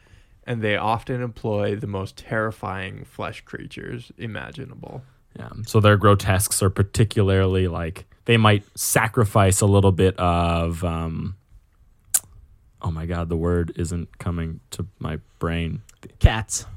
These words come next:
Speaker 2: Yeah. They sacrifice a little bit of cats to make their functionality. They sacrifice a little functionality to make their grotesques particularly terrifying, right? So
Speaker 3: Yeah.
Speaker 2: that's just what they go for.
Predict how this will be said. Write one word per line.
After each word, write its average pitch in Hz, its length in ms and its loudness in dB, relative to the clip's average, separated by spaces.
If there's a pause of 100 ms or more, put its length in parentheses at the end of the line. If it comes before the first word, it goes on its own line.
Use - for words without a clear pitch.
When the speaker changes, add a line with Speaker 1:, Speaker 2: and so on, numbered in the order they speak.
(120)
Speaker 2:
Yeah. 101 180 6 (100)
They 110 80 4
sacrifice 143 540 6
a 123 40 6
little 120 220 8
bit 113 100 6
of 101 60 4
cats 95 480 2
to 110 120 2
make 101 340 4
their 92 600 2 (500)
functionality. 135 600 4
They 143 80 2
sacrifice 170 460 2
a 135 40 4
little 143 200 4
functionality 110 680 4
to - 100 0
make 107 160 4
their 101 120 4
grotesques 98 580 0
particularly 117 720 2
terrifying, 76 840 -6
right? 85 320 -8
So - 100 -6
Speaker 3:
Yeah. 90 200 -6 (580)
Speaker 2:
that's 107 140 0
just 107 160 2
what 101 120 2
they 90 100 0
go 78 180 -8
for. - 340 -12